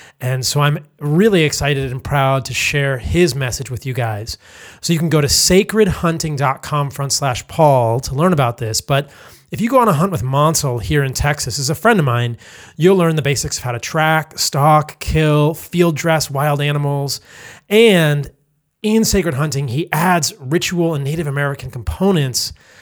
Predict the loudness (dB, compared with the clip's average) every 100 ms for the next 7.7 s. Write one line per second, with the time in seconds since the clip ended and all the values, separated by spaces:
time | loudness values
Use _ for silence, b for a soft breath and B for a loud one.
0 | B -4 0 0 -2 -6 -8 -4 2 2
1 | 2 -4 -2 0 0 -2 -6 -10 -16 B
2 | B -4 -2 -2 -2 -4 -8 _ _ -6
3 | 0 4 6 4 2 0 -2 0 0 2
4 | 0 -2 -8 -10 _ _ _ 0 4 4
5 | 2 -2 0 0 0 0 0 -2 -6 -14
6 | B B B B -4 -2 -2 -2 0 0
7 | 0 0 0 2 0 -2